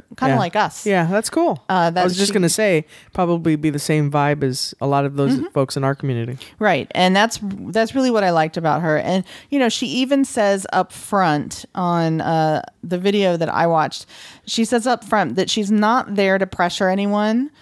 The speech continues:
Speaker 1: uh, or to make non-vegans feel bad about what they eat.
Speaker 2: Cool.
Speaker 1: So that's, that's another thing
Speaker 2: That's
Speaker 1: that
Speaker 2: exactly our,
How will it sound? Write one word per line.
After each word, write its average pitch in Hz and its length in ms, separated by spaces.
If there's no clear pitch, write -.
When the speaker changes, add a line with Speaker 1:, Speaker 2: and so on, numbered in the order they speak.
Speaker 1:
uh, 175 280
or 180 300
to 175 180
make 185 460
non-vegans 185 1000
feel 180 240
bad 147 560
about 160 260
what - 140
they - 80
eat. - 360
Speaker 2:
Cool. 285 440
Speaker 1:
So 156 360
that's, 180 380
that's 165 300
another 175 280
thing 165 180
Speaker 2:
That's 156 60
Speaker 1:
that 151 60
Speaker 2:
exactly 202 460
our, 220 220